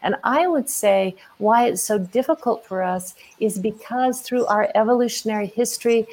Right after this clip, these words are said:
we viewed other people as threats. And we, like, we have always fought, and basically we're starting to outgrow that. There's some research that's been done, and, um, Steven Pinkers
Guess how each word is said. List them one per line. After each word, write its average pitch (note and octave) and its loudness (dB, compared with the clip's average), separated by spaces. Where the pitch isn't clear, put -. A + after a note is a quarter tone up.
we G3+ 4
viewed G#3+ 2
other G3 2
people F#3+ -4
as - -2
threats. - -8
And F#3+ 0
we, F#3+ 4
like, G3 2
we G#3 4
have F#3 0
always G#3+ 4
fought, A3 0
and G3 -6
basically A#3+ -2
we're G3 -4
starting G#3+ -2
to G3+ -6
outgrow F3+ -2
that. C4+ 2
There's G3 -2
some G#3+ -2
research G#3 -6
that's F#3+ -8
been F#3 -6
done, G#3+ 0
and, F#3 -2
um, F3 -4
Steven G#3+ 2
Pinkers A#3 -2